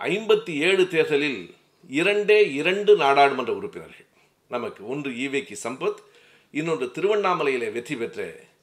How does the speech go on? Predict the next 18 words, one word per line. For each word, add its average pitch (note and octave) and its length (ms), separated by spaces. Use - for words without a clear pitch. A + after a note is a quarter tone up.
தர்மலிங்கம். A#2 720
இரண்டு D#3+ 300
பேர் D#3 180
தான் F3+ 180
அன்றைக்கு A2+ 420
நாடாளுமன்றத்துக்கு B2+ 800
சென்றவர்கள். C3 580
அறுபத்தி G3+ 560
இரண்டில் A#2+ 500
நமக்கு B2+ 380
ஐம்பது F#3 480
சட்டமன்ற D3 480
உறுப்பினர்கள் A2+ 600
மட்டுமில்லை, A#2 640
எட்டு D3+ 440
நாடாளுமன்ற F3+ 600
உறுப்பினர்களும் A2+ 560
கிடைத்தார்கள். - 480